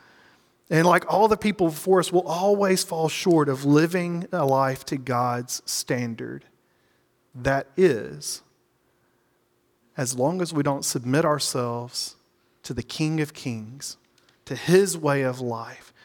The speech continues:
to allow him to come in and transform our hearts and our minds,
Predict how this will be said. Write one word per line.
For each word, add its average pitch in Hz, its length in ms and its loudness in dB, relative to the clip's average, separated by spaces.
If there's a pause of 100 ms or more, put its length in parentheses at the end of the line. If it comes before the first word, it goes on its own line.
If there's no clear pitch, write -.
(240)
to 180 120 6
allow 156 300 6
him 170 160 -2
to 151 80 0
come 202 380 2
in 185 100 4
and 160 100 0
transform 185 840 0
our 135 180 2
hearts 196 500 2
and 160 140 2
our 131 160 2
minds, 151 840 -2